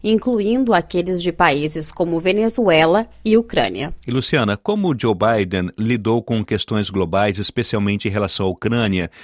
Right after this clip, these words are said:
Speaker 2: e o papel dos Estados Unidos no mundo?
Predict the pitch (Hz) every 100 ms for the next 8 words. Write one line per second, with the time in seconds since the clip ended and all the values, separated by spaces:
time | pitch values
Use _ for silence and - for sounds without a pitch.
0 | - - 123 120 127 - 113 110 104 101
1 | - 98 90 92 85 85 95 82 76 -
2 | -